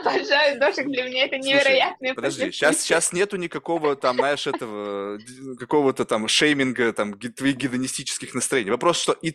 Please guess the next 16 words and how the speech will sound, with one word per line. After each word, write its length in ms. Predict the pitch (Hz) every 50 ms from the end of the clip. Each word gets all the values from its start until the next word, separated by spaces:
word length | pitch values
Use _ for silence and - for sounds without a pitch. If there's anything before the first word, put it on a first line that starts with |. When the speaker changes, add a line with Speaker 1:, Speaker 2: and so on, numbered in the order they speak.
| _ _
Speaker 2:
и 120 | - 170 160
ко-, 200 | - 180 165 - -
и 60 | 170
греча 400 | 151 135 156 185 190 185 - 175
с 80 | 143 -
котлетой 580 | - 151 135 - - 170 185 202 202 170 151 147
иногда 360 | 143 139 135 135 127 143 143
бывает 340 | 135 135 127 135 131 131 -
вкусно. 400 | - - - 143 123 - - -
Вопрос 420 | 98 113 - - 156 151 - - _ _
ключевой: 420 | - - 131 - - 139 135 127 - -
иногда. 680 | 127 120 117 113 101 98 92 82 107 98 85 - - _ _ _ _ _ _ _ _ _ _ _ _ _ - - _ _ _ _ _ - - - -
То 60 | 151
есть, 160 | 151 - - - _ -
как 220 | - 156 151 139
бы, 180 | 135 139 -